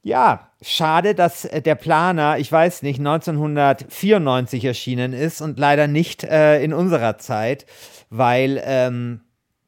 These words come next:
dann hätten vielleicht mehr Leute, äh, ein bisschen mehr Seriosität walten lassen. Denn wirklich, der Planer ist das seriöseste Spiel, das ich jemals gespielt habe, Christian.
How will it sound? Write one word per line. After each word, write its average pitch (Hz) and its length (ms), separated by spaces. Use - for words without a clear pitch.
dann 139 320
hätten 156 560
vielleicht 143 300
mehr 135 180
Leute, 135 640
äh, 143 160
ein 131 180
bisschen 156 280
mehr 143 120
Seriosität 147 760
walten 107 380
lassen. 98 360
Denn 135 300
wirklich, 156 400
der 147 140
Planer 156 640
ist - 420
das - 220
seriöseste 180 920
Spiel, 147 600
das 135 160
ich 120 160
jemals 147 480
gespielt 107 400
habe, 82 220
Christian. 98 680